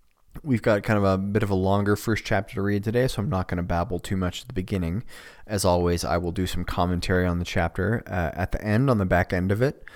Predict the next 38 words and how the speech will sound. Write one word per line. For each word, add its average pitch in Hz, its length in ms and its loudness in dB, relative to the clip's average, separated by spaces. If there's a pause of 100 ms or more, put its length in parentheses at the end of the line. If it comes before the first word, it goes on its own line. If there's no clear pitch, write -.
(520)
And 101 380 2
I 101 100 0
can 101 240 -2
say 92 460 2
that 92 260 -4
this 110 260 -2 (100)
is 90 200 -2
absolutely 98 520 -2
the 107 180 0
most 110 280 2
intense 98 600 0
first - 340 -4
chapter, 80 460 -2
even 113 400 -2
more 104 280 2
intense, 95 640 0
I 92 180 -2
think, 90 300 -6
than 85 120 -4
the 85 80 -2
first - 300 -8
chapter 76 280 -4
of 82 80 -6
Nailgun 82 380 -4
Messiah. 80 500 -4
Well, 101 200 0
no, 123 180 4
it's 151 120 0
definitely, 85 520 0
it's 113 140 -4
objectively 101 580 0
more 85 300 -2
intense. 73 440 -6
That's - 240 -10
not, 80 240 -6
uh, 76 280 -6
an 85 100 -6
opinion 82 480 0